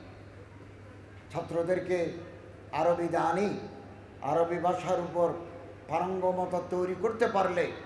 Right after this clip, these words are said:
আমরা উন্নতির পথে, Islamization of the society-র পথে আরও এক ধাপ দুই ধাপ এগিয়ে যাব। তো আলহামদুলিল্লাহ, আমি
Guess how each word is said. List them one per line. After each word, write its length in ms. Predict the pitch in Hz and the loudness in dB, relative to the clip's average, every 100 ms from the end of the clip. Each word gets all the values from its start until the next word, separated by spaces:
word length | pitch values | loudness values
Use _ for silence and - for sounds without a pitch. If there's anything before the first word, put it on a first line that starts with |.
| - - - - | -14 -16 -16 -8
আমরা 640 | 151 165 165 165 - - - - - | -4 0 6 6 6 0 -10 -12 -6
উন্নতির 500 | 196 190 180 180 175 - | -2 0 0 0 -2 0
পথে, 580 | 185 214 165 - - - - - - - | 0 2 0 -2 -10 -14 -16 -16 -18 -10
Islamization 1000 | 165 - 185 185 190 190 202 220 214 220 | -8 -2 0 2 2 2 4 2 2 0
of 300 | 208 196 160 | 0 -2 0
the 40 | 196 | -2
society-র 720 | - 170 - 214 220 208 208 - | -2 -6 2 2 2 -2 -4 -2
পথে 400 | 208 208 185 - - - - - - | -2 2 0 0 -6 -14 -16 -16 -6
আরও 380 | 139 175 175 165 - - - | 2 4 4 2 -2 -12 -6
এক 320 | - - - - | -2 -2 -2 2
ধাপ 160 | 170 156 135 | 2 2 -4
দুই 120 | 160 | -2
ধাপ 460 | 156 - - - - | 2 4 2 -4 -6
এগিয়ে 320 | 151 147 131 | -6 -2 -2
যাব। 140 | 120 101 95 - - - - - - - - - - 170 131 123 - - - - - - - - - - - | -2 -6 -8 -12 -16 -16 -18 -16 -16 -14 -14 -14 -12 -10 -12 -12 -16 -18 -18 -18 -18 -18 -18 -18 -18 -18 0
তো 420 | 165 165 165 151 160 - - - - - - - - | 8 8 8 2 -2 -8 -10 -12 -14 -16 -16 -16 -4
আলহামদুলিল্লাহ, 920 | 151 156 160 165 170 165 170 196 170 | -2 0 -2 -2 0 2 4 4 4
আমি 240 | 165 175 | 2 0